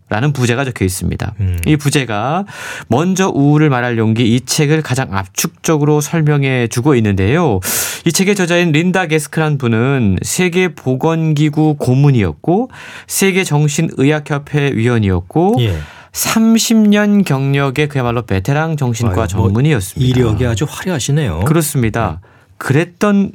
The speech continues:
Speaker 1: 그에게도 우울증이
Speaker 2: 음, 왔다.
Speaker 1: 찾아왔다라는 거죠.
Speaker 2: 네.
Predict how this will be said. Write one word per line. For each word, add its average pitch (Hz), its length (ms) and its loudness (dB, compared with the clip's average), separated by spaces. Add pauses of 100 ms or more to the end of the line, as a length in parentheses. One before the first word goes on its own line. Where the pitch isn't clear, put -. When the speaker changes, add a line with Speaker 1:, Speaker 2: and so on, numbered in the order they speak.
(140)
Speaker 1:
그에게도 135 600 2 (280)
우울증이 117 760 2
Speaker 2:
음, 180 100 -8
왔다. 82 340 -8
Speaker 1:
찾아왔다라는 90 540 0
거죠. 90 500 -2
Speaker 2:
네. 80 300 -10